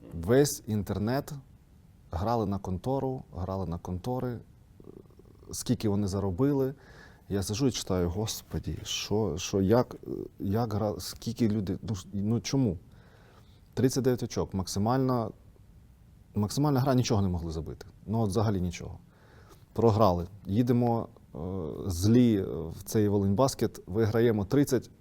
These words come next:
вже пишуть: "Волиньбаскет грає на контору". Розумієш, тобто люди, вони такі, що якщо щось у команди не виходить, то все, це ми граємо на контору. Вони грають на контору, вони плавлять, вони там ще щось. Я кажу: "Блін, це спорт.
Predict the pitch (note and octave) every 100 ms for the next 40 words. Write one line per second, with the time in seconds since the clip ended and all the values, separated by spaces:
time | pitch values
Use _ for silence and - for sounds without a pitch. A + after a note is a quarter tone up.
0 | - F#2 B2 A#2+ A#2+ A2+ F#2 G#2 G2+ G2
1 | - F#2 F2+ E2+ E2+ E2 D#2+ D#2+ - -
2 | - - - - G2+ A#2 D3 - G2+ A2+
3 | D#3 D#3 D3 - - - - A#2 C3+ B2+
4 | A#2 F3+ E3+ B2+ A#2 - - A2+ A2 -
5 | E3 C#3+ - D#2 - D3 - A2 A#2+ C3
6 | A2+ A2 G#2+ - G3 G3 A#2+ - - -
7 | - - - - - - - C3 A#2+ -
8 | F2 - C#3 C#3+ B2 F#2+ A2 G2+ F#2 F#2
9 | F2 F2 E2+ E2+ A#2+ C#3+ A2 G#2+ F#2+ -
10 | G2 F3 F3+ D#3 G#2 G2 F#2 A#2 D#3+ D3+
11 | D3 C#3+ - - - - - G2 G#2+ G#2
12 | G2 F#2+ - D#3 - A#2 - F#2+ G2 F#2+
13 | F2+ E2 G2 - G#2+ - - G#2 - -